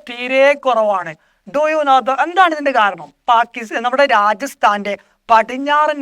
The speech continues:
മേഖലകളിൽ മഴ തീരെ കുറവാ. എന്താണ് ഇതിന്റെ കാരണം? എന്തായിരിക്കും കാരണം? നോക്കല്ലോ നമുക്ക്. Primarily,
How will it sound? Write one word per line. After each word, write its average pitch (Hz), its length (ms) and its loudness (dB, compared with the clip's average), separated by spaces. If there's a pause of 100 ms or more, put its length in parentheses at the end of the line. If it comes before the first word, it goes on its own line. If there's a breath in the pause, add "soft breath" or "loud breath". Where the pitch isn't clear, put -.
മേഖലകളിൽ 226 680 -4 (400 loud breath)
മഴ 240 160 4 (200)
തീരെ 220 280 -2 (140)
കുറവാ. 175 280 -6 (320)
എന്താണ് 320 340 2
ഇതിന്റെ 214 260 -4
കാരണം? 170 280 -6 (300)
എന്തായിരിക്കും 240 460 0
കാരണം? 175 280 -4 (380)
നോക്കല്ലോ 220 320 0
നമുക്ക്. 208 240 -8 (1300)
Primarily, 311 720 -2